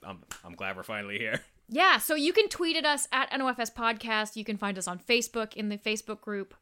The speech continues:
Speaker 2: facebook dot com slash groups slash horror fiends of N O F S, and let us know what you thought about Hello, Mary Lou,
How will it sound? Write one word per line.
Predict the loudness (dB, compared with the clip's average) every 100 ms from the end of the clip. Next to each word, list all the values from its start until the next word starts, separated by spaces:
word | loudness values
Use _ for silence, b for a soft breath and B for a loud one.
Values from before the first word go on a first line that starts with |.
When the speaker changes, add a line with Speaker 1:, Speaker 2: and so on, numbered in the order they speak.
| 0
Speaker 2:
facebook | 0 2 0
dot | 2 2
com | 2 0 0
slash | 0 2 2 0
groups | -4 -4 -4
slash | -4 -2 -2
horror | -2 0 0
fiends | 0 0 0 0
of |
N | 0
O | 0
F | -2 4
S, | 4 4 0
and | -2
let | -2
us | -2
know | -2 -2
what | -4
you | -4 -4
thought | -2 -2 -2
about | -6 -6 B B 2
Hello, | 8 10
Mary | 8 6 4
Lou, | 4 2 2 0